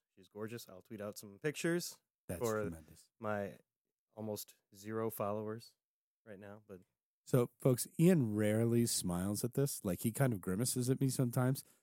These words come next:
Speaker 2: The
Speaker 1: <laughs>
Speaker 2: bastard is legitimately smiling, which I think proves that he does have a soul and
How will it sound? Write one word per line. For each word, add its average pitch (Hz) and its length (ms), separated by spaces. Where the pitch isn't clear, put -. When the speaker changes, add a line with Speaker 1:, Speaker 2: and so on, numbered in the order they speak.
Speaker 2:
The 151 100
Speaker 1:
<laughs> 147 60
Speaker 2:
bastard 151 460
is 131 180
legitimately 104 560
smiling, 139 500
which 117 200
I 127 80
think 117 340
proves 110 480
that 101 320
he 113 100
does 123 360
have 98 200
a 92 80
soul 87 640
and 98 260